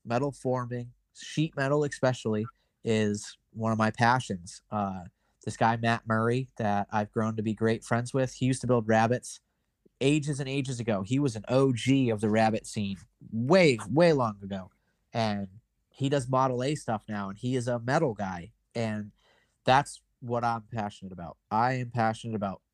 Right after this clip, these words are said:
forming and shaping and recreating metal. That's what I wanna do. I would love to do it in an old hot rod shop, fixing up, fixing up whatever, uh,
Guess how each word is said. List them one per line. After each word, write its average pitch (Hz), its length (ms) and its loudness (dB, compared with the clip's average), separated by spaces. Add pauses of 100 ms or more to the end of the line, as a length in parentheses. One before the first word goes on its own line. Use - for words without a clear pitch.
forming 113 640 -4 (220)
and 107 120 -8
shaping 107 640 -2 (160)
and 104 200 -6
recreating 107 640 2 (160)
metal. 104 380 -2
That's 110 240 4
what 113 120 2
I 107 80 4
wanna 104 200 -4
do. 90 220 -14 (380)
I 110 80 2
would 117 140 2
love 120 220 2
to 127 100 -8
do 113 160 -2
it 107 120 -8 (240)
in 110 140 -8
an 110 60 -4
old 107 180 -6
hot 104 240 0
rod 92 200 -6
shop, 87 300 -6
fixing - 360 -4
up, 104 180 -2 (560)
fixing 147 300 0
up 147 120 0
whatever, 151 380 0 (180)
uh, 110 240 -2